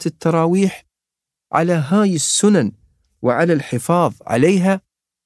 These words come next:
لأن هاي السنن إذا أنت أديتيها وأنت أديتها في صلاة التراويح بتكسب الأجر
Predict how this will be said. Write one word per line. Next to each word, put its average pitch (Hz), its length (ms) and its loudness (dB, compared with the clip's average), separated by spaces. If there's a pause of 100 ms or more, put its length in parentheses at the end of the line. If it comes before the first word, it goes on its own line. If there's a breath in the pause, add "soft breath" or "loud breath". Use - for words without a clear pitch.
لأن 208 300 2
هاي 190 320 2
السنن 160 520 0
إذا 160 260 0
أنت 202 360 0
أديتيها 131 680 -2 (100)
وأنت 123 320 -2
أديتها 120 720 -2 (840)
في 147 140 2
صلاة 160 360 0
التراويح 170 680 0 (600)
بتكسب 135 500 0
الأجر 131 500 0